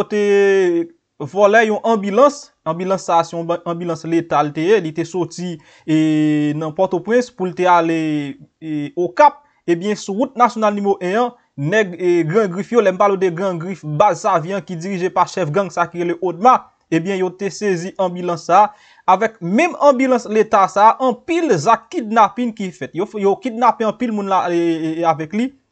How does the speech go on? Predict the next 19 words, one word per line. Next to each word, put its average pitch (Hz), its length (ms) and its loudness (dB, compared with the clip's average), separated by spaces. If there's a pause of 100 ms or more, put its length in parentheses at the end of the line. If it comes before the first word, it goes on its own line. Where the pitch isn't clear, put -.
(140)
Nèg 170 140 2
yo 233 80 6
pran 233 100 0
pretèks, 226 320 0
y 220 80 2
ap 202 160 0
kouri, 240 240 -2 (240)
kouri 240 240 0
sou 233 220 -6
wout 277 100 -6
nasyonal 208 380 -2
nimewo 175 260 0
de, 226 140 6 (500)
sou 208 220 -2
wout 269 100 0
nasyonal 208 380 0
nimewo, 175 340 -2
nimewo 165 480 -4
un. 254 300 0